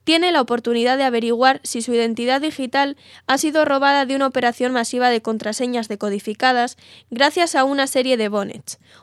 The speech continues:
una especie de red de ordenadores infectados por un programa conocido como bot o robot web. El programa se introduce en el ordenador del usuario a través de correos electrónicos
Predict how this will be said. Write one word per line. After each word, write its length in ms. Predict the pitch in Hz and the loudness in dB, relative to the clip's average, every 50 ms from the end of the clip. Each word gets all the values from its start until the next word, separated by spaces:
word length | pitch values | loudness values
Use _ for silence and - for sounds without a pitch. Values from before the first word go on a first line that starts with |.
| _ _ | _ _
una 200 | - 269 294 302 | -4 0 0 0
especie 440 | 311 - - 311 311 - 302 247 226 | 0 0 0 -2 -2 0 0 0 2
de 140 | 220 214 214 | 2 0 0
red 200 | - 254 254 233 | 0 0 -2 0
de 120 | 208 214 | -2 -2
ordenadores 600 | 208 208 214 214 208 214 214 220 220 233 240 - | -4 -4 -4 -6 -4 -2 -2 -2 0 0 -2 -2
infectados 720 | - 240 233 - 240 226 220 - 262 254 - 226 - - - _ - - - _ _ - | -4 -6 -4 -2 -4 -4 -2 0 0 0 0 0 -4 -6 -12 _ -20 -20 -20 _ _ -4
por 180 | 220 220 220 | -2 0 0
un 140 | 247 254 240 | 0 -2 0
programa 480 | - 277 269 262 269 269 269 254 247 233 | 0 0 0 2 0 0 0 0 -2 -2
conocido 500 | - 220 214 226 - - 254 220 208 - | -2 -4 -4 -4 -4 -4 -4 -4 -4 -4
como 260 | - 208 208 208 214 | -4 -4 -2 -2 0
bot 260 | 226 254 294 302 - _ _ _ _ _ _ _ _ _ - | 0 0 0 0 -4 _ _ _ _ _ _ _ _ _ -2
o 100 | - 240 | 0 0
robot 380 | 226 226 220 208 208 208 208 208 | 2 2 2 0 0 -2 -4 -6
web. 240 | 208 208 208 - - _ _ _ _ _ _ _ _ _ _ _ - - _ - | -6 -8 -8 -8 -8 _ _ _ _ _ _ _ _ _ _ _ -20 -20 _ -4
El 140 | - 240 220 | -2 -2 0
programa 640 | - 233 226 233 240 277 311 320 302 285 320 330 - | 0 2 2 2 2 4 2 2 2 0 -2 -4 -8
se 160 | - - 247 | -6 -2 -2
introduce 480 | 240 226 233 226 247 262 269 247 240 | -2 0 2 2 2 2 2 -2 -4
en 80 | 214 208 | -4 -2
el 100 | 208 208 | -2 -2
ordenador 520 | 208 208 208 214 220 214 214 214 220 220 | -2 -2 -2 -2 -2 -2 0 0 0 0
del 160 | 226 240 240 247 | 0 0 0 -2
usuario 580 | 247 - - 262 277 277 262 269 269 285 - _ - - _ _ _ - | -2 -4 0 2 2 2 2 0 -4 -6 -6 _ -20 -20 _ _ _ 2
a 140 | 269 294 | 2 4
través 340 | 294 294 294 294 302 330 339 | 4 4 2 2 2 0 0
de 100 | 349 330 | -2 -2
correos 440 | - 262 247 240 247 254 254 254 - | 0 0 0 2 2 0 0 0 -2
electrónicos 880 | 240 226 220 214 - - 220 214 202 208 208 - - 233 233 - - | -2 -2 -2 -4 -4 -4 -4 -4 -4 -4 -8 -12 -14 -14 -14 -16 -20